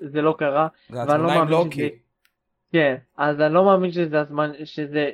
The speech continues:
Speaker 1: הולך לקרות גם בספיידרמן. אז הרבה אומרים שכאילו השטן כביכול של פיטר שעשו לו קרניים וזה, זה מרמז על דרדוויל.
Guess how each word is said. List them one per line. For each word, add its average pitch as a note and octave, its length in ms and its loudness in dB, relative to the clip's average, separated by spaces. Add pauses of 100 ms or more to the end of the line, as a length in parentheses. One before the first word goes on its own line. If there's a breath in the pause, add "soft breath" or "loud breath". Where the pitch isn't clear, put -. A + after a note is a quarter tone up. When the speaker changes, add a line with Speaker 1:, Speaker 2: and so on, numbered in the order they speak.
(140)
Speaker 1:
הולך D#3+ 280 -4
לקרות D#3 360 -2
גם D3 180 -2
בספיידרמן. C#3+ 640 -2 (480)
אז D3+ 180 -2
הרבה F3 220 2
אומרים A3 300 2
שכאילו G#3+ 680 0
השטן F3+ 680 -2
כביכול D#3 560 0
של C#3+ 260 -6
פיטר F3 360 0
שעשו C3+ 320 -4
לו E3 100 2
קרניים E3+ 380 0
וזה, F#3+ 260 0 (440)
זה F3 160 2
מרמז E3+ 440 2
על C#3 280 2
דרדוויל. C#3 640 0